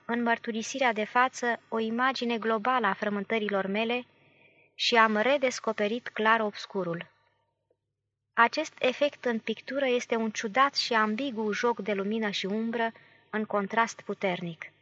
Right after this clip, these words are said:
ca și viața, ca și dinamica amintirilor. Fără îndoială, nu sunt singurul trăitor al neliniștii morale care îmbracă această formă. Cred că mulți contemporani conștienți trăiesc și gândesc la fel ca mine.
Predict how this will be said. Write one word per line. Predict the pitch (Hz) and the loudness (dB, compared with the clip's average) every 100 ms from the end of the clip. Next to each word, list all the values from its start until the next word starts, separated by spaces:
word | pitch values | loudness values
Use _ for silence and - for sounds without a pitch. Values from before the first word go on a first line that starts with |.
| _ _ _ _ _ _ _ _ | _ _ _ _ _ _ _ _
ca | 220 | 0
și | 220 226 | 0 -2
viața, | 196 214 262 277 269 262 - _ - | 0 2 2 2 -2 -4 -8 _ -6
ca | 202 | -4
și | 185 220 | -4 -4
dinamica | 214 226 233 226 - 214 | 0 2 2 0 -2 0
amintirilor. | 208 202 190 170 165 160 160 - _ _ _ _ _ _ _ _ _ _ _ _ _ _ _ _ _ _ | 0 -2 -4 -4 -4 -4 -6 -12 _ _ _ _ _ _ _ _ _ _ _ _ _ _ _ _ _ _
Fără | - 302 302 | -2 2 4
îndoială, | 277 262 262 277 269 247 | 4 2 4 4 4 0
nu | 254 | -2
sunt | 311 262 226 | -4 -4 -4
singurul | - 240 226 226 214 | -4 -4 -2 -2 -2
trăitor | 220 214 208 - 233 - _ | -2 -2 0 0 0 -2 _
al | 208 214 | 2 4
neliniștii | 214 214 220 262 226 - 202 | 2 0 0 -2 -4 -2 -2
morale | 190 202 220 214 | 2 4 4 2
care | 208 190 190 | 0 0 0
îmbracă | 190 202 208 - | 0 2 2 0
această | 196 180 214 202 - | -2 -2 -2 -4 -6
formă. | - 185 175 170 170 _ _ _ _ _ _ _ _ _ _ _ _ - | -4 -2 -2 -6 -12 _ _ _ _ _ _ _ _ _ _ _ _ -4
Cred | - 254 | 0 0
că | - 240 | 0 0
mulți | 262 320 - | 0 -4 -2
contemporani | 254 233 233 220 220 233 240 220 | 0 0 0 0 4 6 4 2
conștienți | 214 202 - 202 220 233 - - | 0 0 -2 -2 -2 -4 -8 -2
trăiesc | 202 208 233 - | 0 2 0 -4
și | - 196 | -4 -2
gândesc | 196 190 214 - 214 | -2 -2 -4 -4 -2
la | 196 | 0
fel | - 220 | 0 -4
ca | - 208 | 0 0
mine. | 202 175 170 | 0 -4 -8